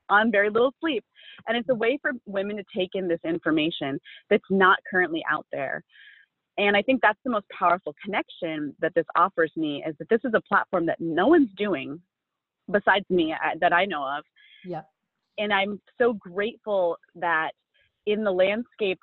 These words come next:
Speaker 1: of information, there's this interface, the live video format, that women can take in this information and they don't have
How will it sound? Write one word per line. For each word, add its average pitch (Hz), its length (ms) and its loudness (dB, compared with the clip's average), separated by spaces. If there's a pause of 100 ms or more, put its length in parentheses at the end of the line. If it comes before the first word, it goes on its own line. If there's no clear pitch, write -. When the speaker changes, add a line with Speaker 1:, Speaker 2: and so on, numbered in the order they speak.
Speaker 1:
of 180 140 -6
information, 170 920 -4 (300)
there's 170 400 4 (140)
this 185 380 2 (200)
interface, 180 540 0 (140)
the 156 60 6
live 170 420 4
video 160 400 -2
format, 160 500 -4 (460)
that 170 100 0
women 254 220 2
can 285 160 0
take 240 200 0 (200)
in 214 160 0
this 208 180 -4
information 170 600 -2
and 170 100 -4
they 165 100 0
don't 190 200 -2
have 185 220 0